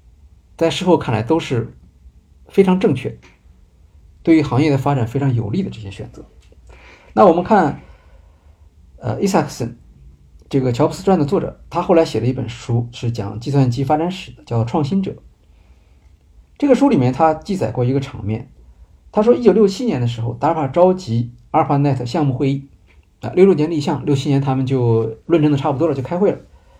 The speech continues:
可是会上呢，参加会议的大学，他们对于联网不太热心，而且特别是他们赞助最多的，像M I T，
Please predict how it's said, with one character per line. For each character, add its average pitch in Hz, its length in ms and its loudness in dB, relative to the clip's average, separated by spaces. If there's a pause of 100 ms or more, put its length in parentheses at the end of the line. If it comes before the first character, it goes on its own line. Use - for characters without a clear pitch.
(460)
可 - 120 2
是 262 100 10
会 285 180 6
上 220 140 6
呢， 175 120 4
参 254 300 -2
加 254 160 6
会 247 200 0
议 214 40 2
的 202 80 4
大 208 200 -2
学， 151 240 2
他 202 160 0
们 214 120 2
对 196 220 2
于 165 240 -2
联 123 280 2
网 135 200 -2
不 - 80 -8
太 190 140 0
热 131 160 0
心， 110 280 -8 (1120)
而 - 120 2
且 214 100 6
特 226 180 4
别 202 120 10
是 202 100 2
他 196 100 0
们 196 100 2
赞 202 160 6
助 208 80 6
最 208 140 2
多 214 140 6
的， 180 80 0
像 147 140 -4
M 147 160 -2
I 190 140 0
T， - 260 -10